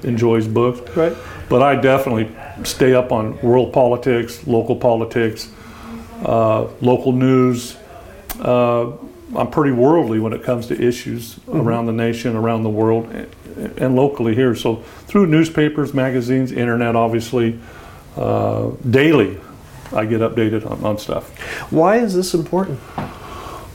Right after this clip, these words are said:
Speaker 1: Well, that's, it's very important, I think, to, number one, I wish our younger crowd was more into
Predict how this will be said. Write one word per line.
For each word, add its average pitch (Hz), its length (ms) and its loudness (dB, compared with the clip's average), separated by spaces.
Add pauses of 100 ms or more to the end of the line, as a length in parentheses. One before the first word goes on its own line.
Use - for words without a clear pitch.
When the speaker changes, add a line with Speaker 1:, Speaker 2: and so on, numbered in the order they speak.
(220)
Speaker 1:
Well, 269 160 6
that's, 233 200 4
it's 196 260 4
very 214 280 4
important, 107 400 0
I 104 80 0
think, 110 320 -4
to, 113 280 2
number 131 260 0
one, 147 500 0 (320)
I 131 80 4
wish 151 260 0
our 123 320 0
younger 127 360 0
crowd 127 360 0
was 113 160 -6
more 123 280 0
into 120 600 -2